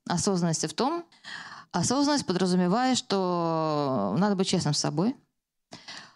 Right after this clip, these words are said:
А, многие люди живут, не приходя в сознание, именно потому, что избегают осознанности, потому что, если ты честен с собой, то придется отвечать на, откровенно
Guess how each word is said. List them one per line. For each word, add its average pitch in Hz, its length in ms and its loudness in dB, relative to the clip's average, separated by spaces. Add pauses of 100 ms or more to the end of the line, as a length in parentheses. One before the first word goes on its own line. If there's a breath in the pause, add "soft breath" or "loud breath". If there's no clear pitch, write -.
(160 loud breath)
А, 175 120 0
многие 220 380 4
люди 202 340 4
живут, 196 420 2
не 190 220 2
приходя 175 360 0
в 151 60 -4
сознание, 180 560 2
именно 185 300 2
потому, 170 400 0
что 240 500 -2 (240)
избегают 175 640 0
осознанности, 226 640 2
потому 185 380 0
что, 185 240 -2
если 170 360 0
ты 170 160 -4
честен 170 280 -2
с 165 60 -2
собой, 196 300 0
то - 100 -6
придется 175 380 0
отвечать 208 400 -2
на, 165 400 0 (520 loud breath)
откровенно 220 800 0